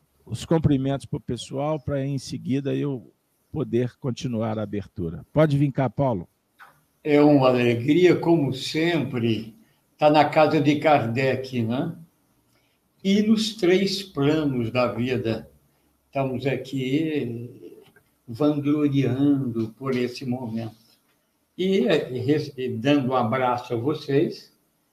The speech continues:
Speaker 2: na expectativa de rece-, e, e recebendo de vocês também um abraço.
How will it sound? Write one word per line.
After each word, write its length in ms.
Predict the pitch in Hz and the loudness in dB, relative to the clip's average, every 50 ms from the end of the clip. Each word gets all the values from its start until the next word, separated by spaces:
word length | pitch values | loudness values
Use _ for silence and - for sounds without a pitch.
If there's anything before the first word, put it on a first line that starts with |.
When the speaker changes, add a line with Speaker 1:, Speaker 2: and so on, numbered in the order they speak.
| _ _ _ _ _ _ _ _ _ - | _ _ _ _ _ _ _ _ _ -6
Speaker 2:
na 200 | 139 135 139 139 | -2 0 0 0
expectativa 1040 | 135 135 - - 151 143 - - - 147 139 139 - - - 139 135 135 143 151 139 | 0 -2 -2 -2 -2 -2 -2 -4 -4 -2 -2 -2 -2 -6 -4 -2 -2 0 0 0 -2
de 100 | 135 143 | -2 -2
rece-, 320 | 143 156 147 143 - 135 | 0 0 -2 -2 -4 -4
e, 380 | 131 135 135 135 131 - - 120 | -4 -2 -2 -2 -4 -4 -4 -4
e 20 | |
recebendo 840 | 113 113 127 139 139 139 - 170 151 117 107 131 135 147 151 139 127 | -2 0 0 0 0 0 0 -2 -2 -2 -2 0 0 0 0 -2 -4
de 100 | 117 156 | -4 -4
vocês 640 | 160 135 160 170 165 - - - 143 135 127 120 - | -4 -2 -2 -4 -4 -4 -8 -8 -6 -6 -6 -6 -8
também 400 | - 185 185 175 127 127 127 127 | -6 -6 -6 -4 -4 -6 -6 -6
um 140 | 127 139 143 | -6 -4 -6
abraço. 640 | 135 117 117 113 101 - 139 139 _ _ - - | -6 -6 -10 -14 -16 -18 -20 -20 _ _ -20 -20